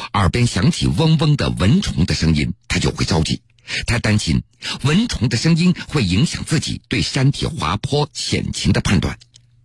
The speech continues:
白天，谢月英她清理了卧室里的积水，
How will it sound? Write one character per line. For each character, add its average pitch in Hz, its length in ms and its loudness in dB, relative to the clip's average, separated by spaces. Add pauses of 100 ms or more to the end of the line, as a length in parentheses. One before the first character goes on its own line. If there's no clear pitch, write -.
(1120)
白 117 160 -2
天， 104 320 0 (420)
谢 160 160 0
月 135 160 0
英 113 260 2 (120)
她 135 140 -2
清 190 280 2
理 139 120 0
了 - 340 -6
卧 143 240 4
室 - 220 -2
里 127 120 -4
的 - 120 -10
积 180 160 -2
水， - 200 -4